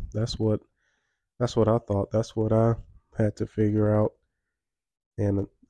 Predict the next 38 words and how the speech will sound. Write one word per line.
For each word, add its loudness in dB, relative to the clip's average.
I -4
figured 2
out 4
that 6
it 4
was -6
my 0
fault, -2
you -2
know. -4
I -10
don't, -6
I -18
don't -6
blame -4
her -4
for, -8
you -4
know, -4
doing -2
what -6
she -6
thought -6
was, -20
you -4
know, -4
but 4
I 4
don't 0
blame 0
her -4
for -2
it. 0
It -2
was -8
all -2
my -6
fault. -6